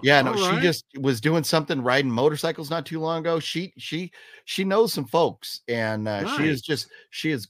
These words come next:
Speaker 1: good, good people. So
Speaker 2: Well, you know, we support the stunt community
Speaker 1: and,
Speaker 2: here.
Speaker 1: and Jude and I have matching hats. I sent her one of these.
Speaker 2: That's
Speaker 1: So
Speaker 2: right. That's what's up.
Speaker 1: yeah,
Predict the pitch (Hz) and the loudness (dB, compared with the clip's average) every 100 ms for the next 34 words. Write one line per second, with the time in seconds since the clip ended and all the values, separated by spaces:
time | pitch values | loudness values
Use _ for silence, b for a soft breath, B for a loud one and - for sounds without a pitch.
0 | _ 135 135 120 113 131 117 98 110 92 | _ 2 2 0 -4 -2 -2 -2 -6 -6
1 | 78 - 76 - _ _ 87 95 101 85 | -8 -8 -8 -10 _ _ -10 -8 -6 -6
2 | 98 - - 85 85 - - 73 - 76 | -6 -10 -10 -10 -10 -12 -10 -10 -12 -10
3 | 78 76 147 139 - 160 147 143 117 131 | -4 4 4 4 2 4 6 4 0 4
4 | 196 214 185 165 156 147 151 135 110 123 | 4 6 4 6 6 4 4 2 2 0
5 | 139 156 156 143 131 117 127 170 127 - | 2 2 2 -4 -4 -4 0 2 2 2
6 | 117 107 - 131 131 110 101 92 85 82 | -4 -2 -4 -4 -4 -6 -6 -8 -10 -12
7 | - - _ - 92 90 - 95 98 85 | -14 -20 _ -10 -8 -8 -6 -2 -2 -2
8 | - - 76 80 - 95 - 156 78 - | -8 -10 -10 -10 -12 -12 -2 -2 -2 -10
9 | _ _ 73 65 | _ _ -14 -14